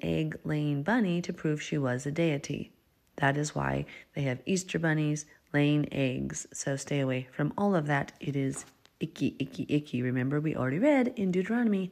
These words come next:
not to do that stuff. Verse four. So the children of Israel put away the Baals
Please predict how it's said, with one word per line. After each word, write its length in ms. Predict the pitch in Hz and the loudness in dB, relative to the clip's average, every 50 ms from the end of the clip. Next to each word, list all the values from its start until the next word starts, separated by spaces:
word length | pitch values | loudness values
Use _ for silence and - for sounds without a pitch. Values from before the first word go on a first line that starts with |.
| - - | -4 -4
not 220 | 147 143 - - - | -4 -4 -4 -6 -8
to 120 | - 170 | -2 2
do 140 | 190 185 170 | 2 4 4
that 180 | 151 127 - - | 2 0 -2 -6
stuff. 240 | - - - - - - _ _ _ _ _ _ _ _ _ _ _ - - - - - _ _ _ - - - - - - - - - - - - | -6 -4 -6 -6 -6 -12 _ _ _ _ _ _ _ _ _ _ _ -20 -20 -20 -20 -20 _ _ _ -20 -20 -10 -8 -8 -8 -8 -12 -16 -18 -18 0
Verse 140 | - 160 147 | 0 0 2
four. 220 | - - 127 - - - - - - - | 6 6 4 4 4 -2 -10 -12 -12 -6
So 140 | - - 220 | 0 4 4
the 80 | 226 | 4
children 320 | 214 - 226 226 254 277 294 | 6 6 6 8 8 8 8
of 80 | 226 | 8
Israel 260 | 190 175 170 165 147 | 6 6 6 4 4
put 200 | 147 - 170 156 | 4 4 4 4
away 120 | 165 175 196 | 4 4 4
the 120 | 208 208 | 2 2
Baals 440 | 175 165 156 151 151 156 170 - | 4 4 4 4 4 2 0 -4